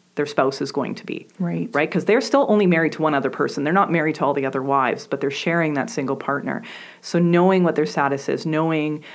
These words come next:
Speaker 1: what their duties and responsibilities are gonna be within the household, many societies practice what's called sororal polygamy, where you're marrying a, a number of sisters, like people who are biologically connected, because that can also prevent some of the kind of negative stereotypes of
Speaker 2: Mm-hmm.
Speaker 1: infighting and whatnot, because the idea is that,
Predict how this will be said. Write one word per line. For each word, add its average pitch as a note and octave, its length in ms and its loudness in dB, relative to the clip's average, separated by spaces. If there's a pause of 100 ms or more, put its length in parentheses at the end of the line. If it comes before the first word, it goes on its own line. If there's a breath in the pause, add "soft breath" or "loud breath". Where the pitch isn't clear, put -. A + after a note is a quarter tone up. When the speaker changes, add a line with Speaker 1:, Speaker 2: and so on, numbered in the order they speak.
(200 loud breath)
Speaker 1:
what D#3 300 0
their E3 120 2
duties C#3+ 340 0
and D3 60 -4
responsibilities C#3+ 720 -2
are C#3+ 40 -2
gonna C#3 160 -2
be C3+ 160 -2
within C3+ 240 -2
the C3+ 80 -2
household, D3+ 580 -2
many D3+ 240 -2
societies D3+ 640 0
practice C#3+ 420 -4
what's C#3 180 -4
called C#3 300 -2
sororal D3+ 840 -2 (460 loud breath)
polygamy, D3 440 -2
where C#3+ 140 2
you're C#3+ 240 2
marrying C#3+ 640 -2 (120)
a, - 180 -8
a D#3+ 100 -2
number D3+ 240 -2
of C#3 60 -6
sisters, - 720 -6
like B2+ 200 -4
people C3+ 220 -4
who C#3 40 0
are D3 60 -2
biologically C3+ 640 -2
connected, F3 440 -2
because D3 300 -4
that E3+ 260 2
can E3+ 140 0
also F3+ 260 0
prevent D3 420 -2
some D3 200 -4
of C#3+ 140 -4
the C3+ 220 -2 (280 loud breath)
kind D#3 160 -4
of D#3 80 0
negative D3 320 2
stereotypes D3 560 0
of D#3+ 80 0
Speaker 2:
Mm-hmm. E3 80 -2
Speaker 1:
infighting D3 500 0
and C#3+ 80 -2
whatnot, D#3 420 0
because C#3+ 320 -4
the D3 120 0
idea C#3+ 480 0
is C#3+ 240 -4
that, C3+ 320 -2